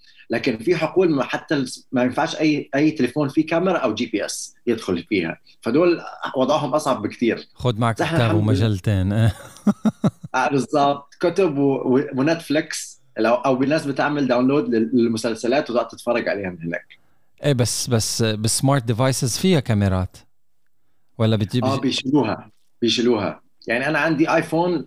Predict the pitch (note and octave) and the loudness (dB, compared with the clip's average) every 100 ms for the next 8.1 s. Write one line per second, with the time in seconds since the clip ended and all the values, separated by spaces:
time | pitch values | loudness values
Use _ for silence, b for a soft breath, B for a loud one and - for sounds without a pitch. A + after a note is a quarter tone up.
0 | G#2+ A#2+ A2+ A2+ B2+ A#2 G#2 F2 D#2 - | -4 0 0 0 -2 -2 -4 -4 -6 -12
1 | _ _ _ _ _ _ _ _ _ _ | _ _ _ _ _ _ _ _ _ _
2 | _ - C3 B2 A2 G2+ F#2+ G2 F#2+ F#2+ | _ -4 0 2 2 0 -2 0 0 0
3 | F2+ G2 F#2+ F2+ - - A#2 G#2+ G#2 - | 0 0 0 -2 -6 -4 -2 -2 -2 0
4 | A2 B2 C#3+ A2 F#2+ F#2 - _ _ _ | 0 2 2 2 0 -2 -8 _ _ _
5 | - B2 - - B2+ C3 C#3 C#3 C3+ B2 | -8 -6 -6 -2 -2 -2 -2 -2 -2 -4
6 | - - C#3 C3+ C3 B2+ A#2+ A#2+ A#2+ C3 | -10 -8 -2 -2 0 -2 -2 0 -2 0
7 | D3 C#3 C#3 A#2 A#2 A2+ G#2+ G#2+ G2+ G2 | 0 0 0 2 0 0 -2 0 0 -2